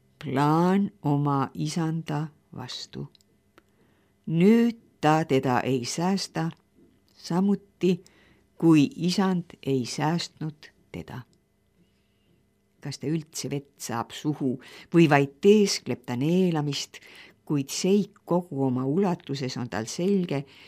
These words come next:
kui ta järsku virutab kapa Vaskale vastu armetut lõusta, hüppab üle paarist mehest ja tormab tallist välja. Ei, mitte pargi suunas, see tee on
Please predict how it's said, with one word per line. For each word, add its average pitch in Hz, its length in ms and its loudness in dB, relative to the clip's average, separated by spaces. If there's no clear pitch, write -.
kui 143 180 -2
ta 127 100 0
järsku 139 500 -4
virutab 135 560 -6
kapa 135 440 -6
Vaskale 123 460 -4
vastu 113 340 -6
armetut 139 600 -4
lõusta, 143 540 0
hüppab 160 800 4
üle 190 400 8
paarist 165 640 4
mehest 180 500 0
ja 110 80 -4
tormab 139 640 -6
tallist 131 560 -8
välja. - 440 -10
Ei, 139 380 -4
mitte 180 540 0
pargi 170 480 -4
suunas, 120 580 -6
see 180 360 2
tee 160 380 2
on 131 100 0